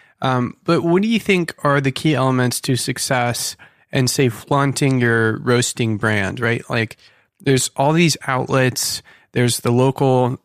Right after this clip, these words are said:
uh, outlet, there's social media. What do you think is kind of a core idea behind success and marketing your, your design?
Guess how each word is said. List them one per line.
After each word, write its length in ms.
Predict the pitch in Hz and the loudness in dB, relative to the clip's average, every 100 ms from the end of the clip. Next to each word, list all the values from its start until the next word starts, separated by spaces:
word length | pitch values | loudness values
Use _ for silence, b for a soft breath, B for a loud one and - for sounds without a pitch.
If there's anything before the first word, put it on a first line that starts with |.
| _ | _
uh, 300 | 135 120 117 127 | -6 -4 -4 -2
outlet, 600 | 135 135 143 135 131 - | -2 0 2 2 2 2
there's 280 | 123 113 | 2 2
social 400 | - - 127 - | 0 0 0 0
media. 500 | 120 123 131 127 123 | 0 2 2 2 0
What 200 | - 135 | 0 0
do 60 | 175 | 2
you 120 | 214 | 2
think 340 | 185 - 160 151 | 0 0 0 0
is 140 | 131 | -4
kind 240 | - 139 | -4 -2
of 100 | 135 | -2
a 60 | 117 | -4
core 640 | - - 139 135 135 127 | -8 -4 2 4 4 2
idea 800 | - 120 117 120 117 113 110 110 B B B B | 0 -2 -2 0 2 2 0 -4 B B B B
behind 640 | - 131 127 123 120 113 120 | -6 -4 -2 0 0 -2 -2
success 840 | 127 - - - 120 113 - - b b _ | -2 -2 -2 -2 -2 -2 -6 -10 b b _
and 180 | 123 117 | -2 0
marketing 540 | 113 110 - 113 110 | 0 0 0 0 2
your, 320 | 107 107 104 | 2 2 2
your 380 | - 120 110 107 107 127 _ 127 | -2 0 0 0 -6 -18 _ -4
design? 540 | 113 104 95 - - | -2 0 -2 -6 -12